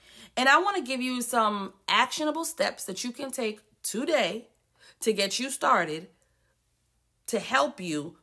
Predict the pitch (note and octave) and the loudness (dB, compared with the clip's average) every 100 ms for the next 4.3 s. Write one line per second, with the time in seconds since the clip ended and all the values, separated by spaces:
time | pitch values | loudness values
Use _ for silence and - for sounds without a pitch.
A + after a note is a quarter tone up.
0 | _ - G#3+ F#3+ F#3+ D#3 F3 E3+ D3+ D3 | _ 0 0 0 -4 -4 -4 -4 -6 -8
1 | D3 C#3 - - G#2+ - - F#3 B3 F#4 | -10 -10 -12 -14 -18 -8 2 4 4 0
2 | - - - - - C4+ B3+ C4 D4 D#4 | -12 -20 -20 -2 6 6 8 4 4 4
3 | C#4+ C#4 C4+ C4 C4+ B3 A#3+ A#3+ C4 A3+ | 4 4 4 0 0 0 0 0 -2 -2
4 | F#3 F#3 | -2 -2